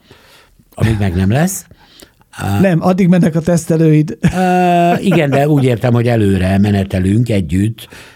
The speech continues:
Speaker 1: Hát más nem, ostorral nem tudok mögöttük állni,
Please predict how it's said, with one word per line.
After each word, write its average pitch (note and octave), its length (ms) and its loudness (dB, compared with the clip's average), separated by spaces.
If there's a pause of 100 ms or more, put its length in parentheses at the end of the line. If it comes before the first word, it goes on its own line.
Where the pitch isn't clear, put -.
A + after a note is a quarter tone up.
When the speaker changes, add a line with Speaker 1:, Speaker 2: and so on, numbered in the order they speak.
(140)
Speaker 1:
Hát G2+ 200 -8 (120)
más G2+ 280 -2
nem, G2+ 260 -6
ostorral B2 440 -2
nem A#2+ 160 0
tudok F#2+ 220 -6
mögöttük E2 460 -6
állni, E2+ 500 -4